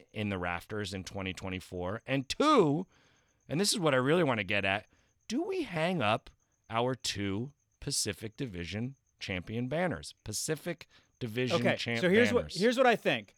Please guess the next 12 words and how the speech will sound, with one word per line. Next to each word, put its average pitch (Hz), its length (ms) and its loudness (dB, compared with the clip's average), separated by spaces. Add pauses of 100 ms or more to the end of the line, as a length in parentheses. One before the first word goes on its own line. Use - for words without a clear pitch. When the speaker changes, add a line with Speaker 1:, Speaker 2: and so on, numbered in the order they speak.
(180)
Speaker 2:
I 160 100 2
have, 202 180 4
I 185 100 4
have 214 200 2
a 185 60 2
very 165 380 2
clear 147 320 0
answer 123 300 -6
for - 140 -12
you 117 120 -4
on 104 120 -10
this. 98 340 -20